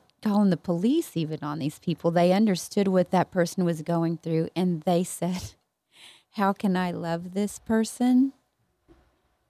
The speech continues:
And I was a little bit overwhelmed and wowed by that, that, whoa,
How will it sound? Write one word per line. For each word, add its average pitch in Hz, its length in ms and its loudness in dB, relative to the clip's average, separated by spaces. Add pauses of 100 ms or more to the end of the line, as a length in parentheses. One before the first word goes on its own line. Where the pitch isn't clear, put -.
(120)
And 202 140 4
I 196 140 6
was 190 200 2
a 185 60 -2
little 175 260 2
bit 165 240 2
overwhelmed 165 720 2
and 160 200 -2
wowed 170 460 2
by 165 200 0
that, 156 380 -4
that, 165 220 -8 (400)
whoa, 170 600 -2